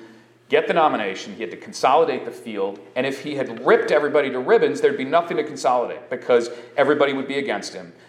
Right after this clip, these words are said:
Nobody would want to come out and support him. And it's true. If you talk to Joe, if you talk to,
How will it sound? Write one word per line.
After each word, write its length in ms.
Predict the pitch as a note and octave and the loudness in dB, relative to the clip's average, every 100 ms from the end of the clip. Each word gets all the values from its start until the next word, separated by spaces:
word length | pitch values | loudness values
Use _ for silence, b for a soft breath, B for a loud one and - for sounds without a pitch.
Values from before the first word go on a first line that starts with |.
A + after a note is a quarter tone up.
| B | B
Nobody 340 | G#2+ B2 B2+ B2 | 2 4 4 2
would 140 | A#2 | 0
want 200 | G#2+ G2 | -2 -4
to 80 | - | -6
come 120 | G2 | -8
out 160 | F#2 E2 | -8 -8
and 80 | - | -12
support 240 | - F#2 | -8 -8
him. 80 | - B B | -8 B B
And 60 | A#2 | -6
it's 160 | A2+ | -6
true. 380 | - E3+ D#3+ - G#2+ | -6 -4 -4 -6 -12
If 160 | G2+ | -12
you 80 | A2 | -6
talk 200 | C3+ A#2+ | -2 -2
to 60 | A#2+ | 0
Joe, 320 | B2 A#2 A#2 | 4 4 2
if 120 | A#2+ | -10
you 80 | A#2 | -10
talk 200 | A#2 A#2 | -6 -6
to, 240 | A2 G#2 | -4 -6